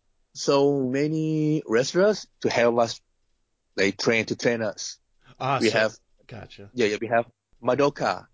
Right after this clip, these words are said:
Speaker 1: we have Masa Takanashi, we have Kaori Yoneyama who, like, come to Thailand, help
Speaker 2: Oh, yeah.
Speaker 1: training Thai.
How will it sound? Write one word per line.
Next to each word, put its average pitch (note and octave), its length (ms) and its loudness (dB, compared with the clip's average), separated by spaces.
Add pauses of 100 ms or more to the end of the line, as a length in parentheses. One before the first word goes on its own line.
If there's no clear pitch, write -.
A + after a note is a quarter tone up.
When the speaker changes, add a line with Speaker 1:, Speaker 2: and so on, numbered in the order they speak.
(160)
Speaker 1:
we B2 120 -6
have A#2 240 -2
Masa B2+ 320 -2
Takanashi, B2+ 600 -2
we A#2+ 100 4
have A#2 320 2
Kaori A#2 300 0
Yoneyama A2+ 600 2
who, A2 240 0
like, - 180 -10
come G#2+ 300 0
to A#2 80 -4
Thailand, A#2 520 2
help A#2+ 220 -2
Speaker 2:
Oh, - 40 -4
yeah. E4 40 -6
Speaker 1:
training B2+ 380 -4
Thai. - 80 -18